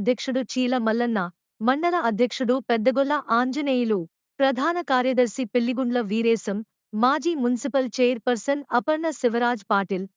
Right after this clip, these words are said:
మున్సిపల్ మాజీ వైస్ చైర్మన్ చింతా గోపాల్, పీఎస్ఎస్ చైర్మన్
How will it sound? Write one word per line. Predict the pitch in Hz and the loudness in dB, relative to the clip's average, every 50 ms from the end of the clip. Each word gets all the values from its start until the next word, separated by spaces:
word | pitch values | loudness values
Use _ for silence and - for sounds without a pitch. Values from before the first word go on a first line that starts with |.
| _ _ _ _ - | _ _ _ _ -6
మున్సిపల్ | 240 302 349 330 - 359 - 359 339 330 269 226 | -4 -4 -4 -4 -4 -2 0 0 0 0 0 0
మాజీ | 220 226 220 202 247 254 214 226 | 0 0 0 0 -2 -2 0 0
వైస్ | 226 240 233 - - - | 0 0 -2 -4 -4 0
చైర్మన్ | 254 240 247 233 254 262 247 226 | 0 2 2 2 0 -2 -2 -2
చింతా | - 240 220 202 240 240 226 196 202 | -2 -2 -2 0 0 -2 0 0 0
గోపాల్, | 202 202 - 233 202 185 170 180 - _ _ _ _ - - | -2 0 0 0 0 0 -2 -4 -10 _ _ _ _ -6 -2
పీఎస్ఎస్ | 302 330 349 330 - 359 359 330 - - - | 0 0 0 -2 0 -2 -2 -2 -2 -4 0
చైర్మన్ | 262 240 247 233 247 262 240 | 2 2 2 2 0 -2 -2